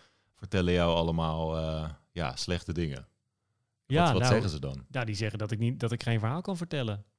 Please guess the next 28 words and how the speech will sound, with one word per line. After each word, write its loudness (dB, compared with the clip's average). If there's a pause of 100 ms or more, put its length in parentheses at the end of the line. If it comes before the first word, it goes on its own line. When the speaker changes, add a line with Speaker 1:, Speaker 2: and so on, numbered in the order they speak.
(220)
Speaker 1:
Oh, -2
ja. -4
Speaker 2:
Dus -2
dat 0
ik, -8
dat -2
ik 0
niet 2
uit 0
mijn 0
woorden -2
kom -4
en -6
dat -4
ik -10
het -8
niet 0
Speaker 1:
Ja. 0
Speaker 2:
duidelijk 2
vertel -2
of -10
dat -8
ik -12
geen, -4
eh, -8 (200)
goed -16
dogma 0
heb. 0